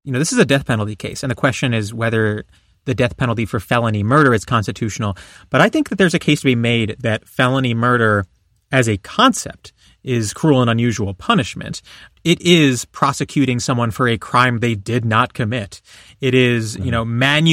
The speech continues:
Speaker 1: manufacturing, uh, a murder charge. Uh, it's saying, you know, that you, your proximity to a murder can result in you being charged with murder, regardless of your intent. I think if there were a coherent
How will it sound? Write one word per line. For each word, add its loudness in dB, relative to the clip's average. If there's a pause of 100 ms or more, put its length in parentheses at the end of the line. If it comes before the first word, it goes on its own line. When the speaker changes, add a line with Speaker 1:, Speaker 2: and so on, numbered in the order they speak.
Speaker 1:
manufacturing, -2 (300)
uh, -4
a -2
murder 2
charge. -14 (340)
Uh, -4
it's -4
saying, 2
you -2
know, -2
that -4
you, 0
your 2
proximity 0
to -2
a 0
murder -2 (260)
can 0
result 2
in 0
you 4
being 0
charged 0
with -12
murder, -10 (280)
regardless 2
of -2
your -2
intent. -2 (680)
I 2
think 4
if 0
there 4
were 0
a -2
coherent -2